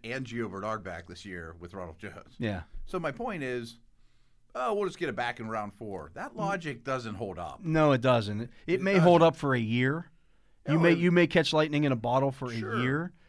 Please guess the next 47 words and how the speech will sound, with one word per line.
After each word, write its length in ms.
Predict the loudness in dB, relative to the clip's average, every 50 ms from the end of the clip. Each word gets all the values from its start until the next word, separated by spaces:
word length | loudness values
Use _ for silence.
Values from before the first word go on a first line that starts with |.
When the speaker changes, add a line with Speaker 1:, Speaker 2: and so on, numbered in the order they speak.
| _ _ -16 -12
Speaker 1:
I 40 |
mean 240 | -10 -10 -10 -10 -12 -14 -16 -8 -2
Speaker 2:
I 40 | 2
mean, 220 | 4 4 4 2 0 -6 -4 0
two, 280 | 0 0 0 0 -4
two 200 | -6 -2 0 2
years 280 | 2 2 2 0 0 0
ago, 180 | 2 2 2
people 260 | 2 2 2 2 0 0
would 60 | 0
have 100 | 0 0
said, 200 | 0 0 0 -2
"Well, 100 | -4 -6
Sony 260 | -4 -2 -2 -2 0
Michel's 380 | -2 -2 -2 -2 -2 -2 -2 -4
a 60 | -4
hit." 200 | -6 -8 -8 -10 _ -20 -20 -20 _ _ _ _ _ _ _ _ _ _ _ _ _ _ _ -10
Speaker 1:
Yeah. 360 | -6 -4 0 0 0 0 -2 -4 -8 _ _ _ _ _ _ _ _ _ _
He's 220 | -14 -14 -14 -14 -14
not 200 | -16 -16 -14 -8
at 40 | -4
Speaker 2:
He's 160 | -4 -4 -2
Speaker 1:
all. 60 | -2
Speaker 2:
not. 360 | -2 -2 -2 -2 -4 -4 -6 -10
Speaker 1:
He's 160 | -14 -14 -14
not 160 | -14 -14 -14
at 60 | -14 -12
all. 80 | -10
Speaker 2:
No. 300 | -8 -8 -8 -10 -12 -14 -16
Speaker 1:
I 40 | -16
mean, 200 | -16 -16 -16 -14 -14
I, 100 | -14 -12
he 140 | -10 -10
wouldn't 180 | -10 -10 -10 -12
shock 180 | -12 -12 -12 -14
me 60 | -16
if 60 | -16
he's 100 | -18 -18
not 100 | -18 -18 -18
in 60 | -18
the 60 | -18
league 220 | -18 -18 -18 -20 -20
in 120 | -20 -20 -20 _ _ -20
a 40 | -20
year. 180 | -20 -20 -16 -12
Speaker 2:
Yeah. 120 | -10 -10 -10
Speaker 1:
Like, 60 | -10